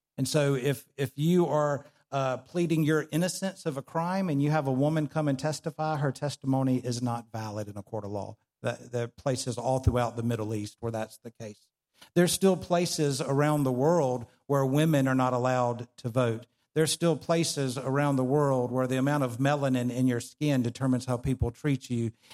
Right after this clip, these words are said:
And so let's not take this for granted, that this idea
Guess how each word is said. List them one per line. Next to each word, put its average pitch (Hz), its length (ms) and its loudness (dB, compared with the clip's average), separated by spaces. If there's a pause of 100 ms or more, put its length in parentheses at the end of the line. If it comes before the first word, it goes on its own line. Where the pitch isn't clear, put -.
And 147 140 2
so 156 240 2
let's 185 480 -2
not 175 380 -2
take 165 300 -2
this 151 160 0
for - 180 -8
granted, 139 560 0 (220)
that 135 140 -4
this 165 260 2
idea 147 720 0